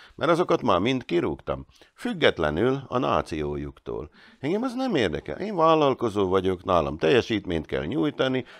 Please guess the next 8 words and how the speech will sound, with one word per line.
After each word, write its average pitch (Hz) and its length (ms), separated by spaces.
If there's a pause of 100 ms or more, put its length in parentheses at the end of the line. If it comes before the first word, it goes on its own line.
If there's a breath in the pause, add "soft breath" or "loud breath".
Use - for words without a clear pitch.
és 185 180
szó 202 520
se 131 220
lehet 113 340
arról, 92 600
hogy 78 200
itten 82 440
valamiféle 80 840